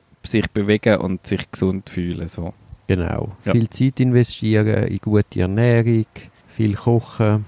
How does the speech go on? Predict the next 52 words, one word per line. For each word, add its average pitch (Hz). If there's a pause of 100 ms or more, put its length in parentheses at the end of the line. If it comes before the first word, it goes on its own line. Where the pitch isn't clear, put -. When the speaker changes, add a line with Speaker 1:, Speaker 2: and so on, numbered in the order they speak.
(340)
Speaker 2:
Ja, 117
und 117
dann 98
ist, 101
glaub 101
ich, -
der -
Tag 101
schon 127
voll, 123
Speaker 1:
<laughs> -
Speaker 2:
Frank. 95 (1700)
Speaker 1:
Ja, 135
aber 139
dann 143
hast 139
du 131
ja 123
noch 127
keinen 120
neuen, 113 (320)
Speaker 2:
Ja, 127
Speaker 1:
dann 117
Speaker 2:
das -
Speaker 1:
hast 123
du 123
ja 113
noch, 113 (140)
hast 110
du 117
ja 107
noch, 104
aber 117
da 131
hast 147
du 156
etwas 131
gelernt. 110
Wir 110
sind 117
von 95 (120)
dem 117
gewesen, 110
von 107
der 101
Uni 151
sozusagen. 139 (340)
Und, 104
und 104
Speaker 2:
Nein, 113
Speaker 1:
was 104
Speaker 2:
das -